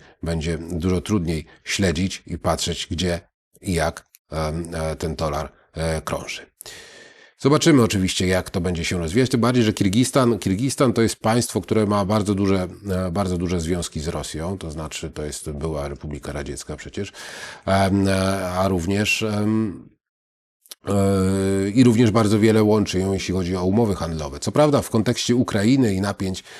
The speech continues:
s-, starają się zachować dosyć neutralne stanowisko. Em, e, tutaj ani nie pomagają, ani nie chwalą, ani nie mówią, że rozumieją, ani nic takiego. Raczej starają się stać z boku.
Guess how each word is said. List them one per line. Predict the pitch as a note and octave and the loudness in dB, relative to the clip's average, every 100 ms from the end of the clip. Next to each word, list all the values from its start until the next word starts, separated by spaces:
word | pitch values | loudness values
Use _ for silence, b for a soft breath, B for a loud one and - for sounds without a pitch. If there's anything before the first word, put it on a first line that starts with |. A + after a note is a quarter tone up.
| B - | B -14
s-, | - - | -8 -4
starają | - G#2+ G#2 G2+ | 2 2 2 0
się | - F#2 | 0 -2
zachować | F#2+ G2+ F#2 F#2+ - | -2 -2 -4 -4 -6
dosyć | E2+ F#2 G#2 F2+ | -4 -4 -4 -4
neutralne | F#2 F2+ A2 G#2 F2 E2 | -4 0 2 2 0 -4
stanowisko. | F2 D#2 C#2+ D2 - C3+ D#3 C3 B B B - | -6 -6 -8 -12 0 2 2 -2 B B B -4
Em, | G#2 A2 G#2+ G#2 G#2 G#2 G#2 G2+ G2+ | 2 4 4 4 4 4 2 2 0
e, | |
tutaj | F2 - F#2+ | -2 -4 0
ani | F#2+ G2+ F#2+ | 2 2 2
nie | F#2+ | 2
pomagają, | F#2+ F2+ F2+ F#2 F#2+ F#2 F2+ F2+ | 0 -2 0 2 2 0 0 -2
ani | F2+ F2 | -2 -4
nie | F2 | -6
chwalą, | - F#2+ F#2 F#2 F2 | -4 -2 0 0 0
ani | F2 F2 F2 | -2 -4 -4
nie | F2 | -4
mówią, | E2+ F2 E2+ | -4 -4 -4
że | E2 E2+ | -4 -6
rozumieją, | E2 F2 E2+ F2 F#2 E2+ | -6 -4 -4 -4 -4 -4
ani | E2 E2 | -4 -6
nic | E2 - | -8 -8
takiego. | E2+ - E2+ G#2+ F#2 | -10 -10 -8 -4 -4
Raczej | E2+ F2 | -4 -6
starają | D#2+ E2+ E2 E2 | -6 -6 -4 -6
się | D#2 D#2 | -8 -10
stać | E2+ C#2+ | -8 -8
z | C#2+ | -8
boku. | E2 E2 A2 | -10 -6 -4